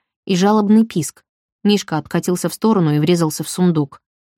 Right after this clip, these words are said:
Велга обернула его краешком своего шерстяного плаща и прижала к груди, как младенца. Он был совсем крохотный, меньше кошки. Когда Костусь был такой же никчёмный,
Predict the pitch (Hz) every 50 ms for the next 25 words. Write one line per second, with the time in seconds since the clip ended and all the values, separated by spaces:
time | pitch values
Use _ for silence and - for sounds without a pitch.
0 | _ _ _ _ _ - 185 185 185 185 180 170 165 165 170 170 180 180 175 165
1 | 160 156 156 160 - - 180 170 165 156 - - 151 143 - - 156 156 156 160
2 | 156 - - 165 - - 170 165 165 156 156 147 - 156 156 156 - - - 202
3 | 202 185 175 - 165 156 170 175 180 175 170 170 170 170 175 165 180 196 196 175
4 | 151 - 175 170 180 180 175 170 160 147 143 143 - 156 151 - _ _ _ _
5 | _ _ _ _ _ _ _ - 185 185 175 185 180 - 180 - - - 185 180
6 | - 214 214 220 - - - - 160 156 160 - _ _ _ _ _ _ _ -
7 | 233 233 233 226 - 247 226 - 226 190 160 - - - 147 147 - _ _ _
8 | _ _ _ _ _ _ _ _ _ _ _ _ _ _ _ _ 208 208 214 202
9 | 247 233 - 214 208 - 262 254 226 202 202 202 196 202 196 - 226 226 202 202
10 | 196 190 185 180 - - 254 262 262 226 190 165 175 -